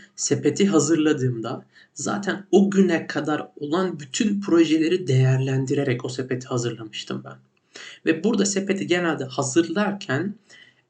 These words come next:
en sağlam projeleri seçmeye çalışıyorum. Sağlam derken ekibini takip edebildiğimiz, GitHub'ını takip edebildiğimiz,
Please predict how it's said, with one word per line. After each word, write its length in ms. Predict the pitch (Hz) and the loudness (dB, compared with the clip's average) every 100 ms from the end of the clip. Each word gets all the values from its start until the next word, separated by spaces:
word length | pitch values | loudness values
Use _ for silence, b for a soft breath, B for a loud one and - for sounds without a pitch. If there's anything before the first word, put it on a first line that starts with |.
| - | -4
en 300 | 220 233 226 | 0 0 0
sağlam 760 | 214 - - 180 180 190 190 | 0 -2 -2 0 2 2 0
projeleri 500 | 170 160 151 143 143 | 2 2 2 0 0
seçmeye 400 | 139 131 - - | 0 -4 -4 -10
çalışıyorum. 500 | - - - - - | -10 -12 -12 -12 -8
Sağlam 400 | - 208 208 196 | -2 0 2 0
derken 440 | 202 190 190 185 185 B B B B - | 0 -2 -4 -6 -8 B B B B -6
ekibini 840 | - - 151 170 160 175 180 180 _ _ _ | -4 -2 -2 0 2 2 0 -6 _ _ _
takip 480 | 156 156 - 135 - | -6 -6 -6 -10 -4
edebildiğimiz, 680 | 131 131 131 127 131 127 - | 0 2 2 0 0 0 -2
GitHub'ını 500 | 170 - 143 135 147 | -8 -6 -2 0 0
takip 480 | 127 127 139 - 131 | -2 -2 -2 -4 -4
edebildiğimiz, 680 | 131 131 127 131 127 120 | -2 0 0 0 0 -2